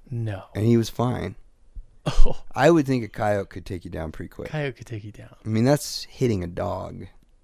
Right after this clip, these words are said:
Speaker 1: Yeah. I haven't seen many coyotes, right, like, recently.
Speaker 2: You know what? I haven't either.
Speaker 1: I think they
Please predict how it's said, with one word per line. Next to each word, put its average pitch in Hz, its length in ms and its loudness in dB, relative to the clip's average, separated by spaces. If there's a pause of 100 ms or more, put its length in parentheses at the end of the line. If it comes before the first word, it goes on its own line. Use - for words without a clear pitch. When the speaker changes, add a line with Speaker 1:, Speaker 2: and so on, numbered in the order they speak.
(640)
Speaker 1:
Yeah. 135 240 -14 (720)
I 185 40 4
haven't 294 140 2
seen 294 160 0
many 262 120 2
coyotes, 240 480 -4 (180)
right, 135 160 -10 (160)
like, 123 220 -10
recently. 127 480 -12 (500)
Speaker 2:
You 131 160 0
know 190 120 0
what? 233 120 -6
I - 120 -20
haven't 240 160 -2
either. 127 260 -6 (460)
Speaker 1:
I 156 80 -6
think 302 240 -6
they 285 240 -4